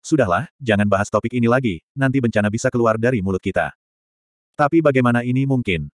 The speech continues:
Berita sensasional seperti itu pasti menyebar seperti api. Sekalipun berita ini palsu, hal itu tidak dapat menghentikan orang-orang untuk bergosip." Jadi, meski mereka tidak berbicara keras, mereka tetap berbisik-bisik. Qin Fei Yang dan Long Chen saling memandang.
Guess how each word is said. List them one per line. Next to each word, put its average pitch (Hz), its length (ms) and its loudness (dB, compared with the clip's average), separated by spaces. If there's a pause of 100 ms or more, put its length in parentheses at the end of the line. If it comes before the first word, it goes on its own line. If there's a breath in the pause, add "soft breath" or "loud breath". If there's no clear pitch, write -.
(320)
Berita 143 320 0
sensasional 131 560 0
seperti 117 400 -4
itu 123 80 2
pasti 120 320 0
menyebar 113 320 2
seperti 120 320 -2
api. 90 320 -4 (720)
Sekalipun 143 480 0
berita 131 240 0
ini 120 160 0
palsu, 120 400 0 (240)
hal 123 160 0
itu 131 80 -2
tidak 120 320 0
dapat 120 80 2
menghentikan 117 400 -2
orang-orang 113 480 0
untuk 120 240 -4
bergosip." 92 400 -2 (800)
Jadi, 131 480 0 (400)
meski 135 240 0
mereka 139 320 2
tidak 123 160 0
berbicara 117 400 0
keras, 104 320 -2 (160)
mereka 131 320 0
tetap 123 160 0
berbisik-bisik. 117 640 -4 (640)
Qin 160 160 0
Fei 143 240 2
Yang 143 160 0
dan 120 80 2
Long 127 240 0
Chen 123 160 0
saling 143 320 -2
memandang. 90 480 -2